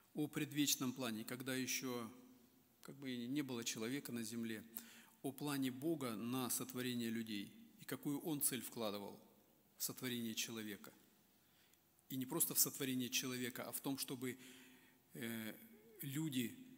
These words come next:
часть людей, которые будут веровать в Иисуса Христа, часть этого человечества, каковыми они будут, то есть какую цель вкладывал для этих людей. Итак, с двадцать восьмого стиха. «Притом знаем, что любящим Бога, призванным по Его изволению, всё содействует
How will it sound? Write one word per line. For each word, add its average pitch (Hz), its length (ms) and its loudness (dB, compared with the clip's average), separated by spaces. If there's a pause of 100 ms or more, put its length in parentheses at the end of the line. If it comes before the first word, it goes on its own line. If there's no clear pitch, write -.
(260)
часть 135 340 6
людей, 135 260 4
которые 131 340 0
будут 127 220 -2
веровать 123 360 2
в 113 80 -2
Иисуса 113 340 4
Христа, 120 340 2
часть - 260 4
этого 113 220 -4
человечества, 117 800 4 (1700)
каковыми 123 480 0
они 113 320 -2
будут, 120 480 -6 (240)
то 110 80 -8
есть 98 180 -4
какую 120 340 -2
цель 117 200 2
вкладывал 107 440 -4
для 113 260 -2
этих - 240 -6
людей. 104 340 -4 (800)
Итак, 131 280 -2
с 113 40 -4
двадцать 139 220 4
восьмого 135 320 4
стиха. 120 360 2 (120)
«Притом 156 320 4
знаем, 175 320 4
что - 160 2
любящим 147 460 6
Бога, 143 280 2
призванным 131 540 4
по - 100 -2
Его 131 300 2
изволению, 139 520 2
всё 165 320 10
содействует 123 880 4